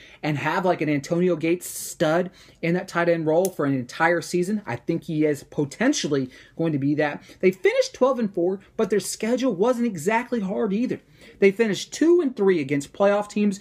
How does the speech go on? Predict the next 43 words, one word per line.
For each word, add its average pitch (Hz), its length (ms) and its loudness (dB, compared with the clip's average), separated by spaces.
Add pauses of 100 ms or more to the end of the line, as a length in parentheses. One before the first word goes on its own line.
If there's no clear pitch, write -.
(140)
and 202 160 2
struggled 254 480 -2
to 175 60 2
beat 151 240 -6
some 165 100 -6
terrible 190 320 0
teams. 185 340 -4 (180)
This 240 180 -4
team 285 260 2
always, 214 480 2
year 233 220 0
in, 190 140 0
year 196 200 2
out, 151 300 0
always 202 400 2
loses 190 280 0
one 185 160 0
or 220 80 2
two 208 160 -2
games 147 360 0 (200)
for 180 140 2
no 180 320 2
apparent 175 400 -6
reason. 139 300 -4 (460)
They 175 100 4
did 170 240 2
improve 247 340 0
upon 196 320 0
the 160 80 -2
side 175 240 2
of, 143 100 -8
um, 143 420 0 (840)
on, 180 200 2
of, 160 220 -4
they 190 120 4
need 247 140 4
to 311 80 0
improve 233 240 0
upon 190 280 -4
on 151 160 -4
sacking 165 460 -2
the 139 60 -4
quarterback. 135 600 -6